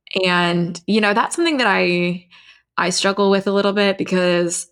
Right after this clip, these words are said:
I I think self-improvement is a good thing. And I think it's, there's a lot of value in working on yourself. And,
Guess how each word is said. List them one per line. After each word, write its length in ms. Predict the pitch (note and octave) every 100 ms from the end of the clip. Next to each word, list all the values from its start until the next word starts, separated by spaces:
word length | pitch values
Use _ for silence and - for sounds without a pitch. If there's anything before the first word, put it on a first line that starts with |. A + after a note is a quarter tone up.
| -
I 840 | F3+ F3 F3 F3 F3 F3 F3 F3 - _ _ _ -
I 60 |
think 300 | F#3+ F#3 F3+
self-improvement 840 | - F3 F3 F3 F3 F3+ F3 E3+ F3 F3+
is 240 | F3 D#3+
a 40 | F3+
good 240 | G3 G#3+
thing. 400 | - G#3 G3+ F#3+
And 100 | F3
I 40 | E3+
think 180 | F3 F3
it's, 200 | F3 - _ _ - - _
there's 220 | - F#3 F3
a 40 |
lot 160 | F3 F3
of 80 |
value 480 | F3 F#3+ G#3+ A3 G#3
in 140 | G3 G3
working 280 | F#3 F#3+
on 140 | F3+ F3
yourself. 760 | F3 F3 F3+ E3+ E3+ E3+ - _ -
And, 720 | F3 E3 E3+ E3 E3 E3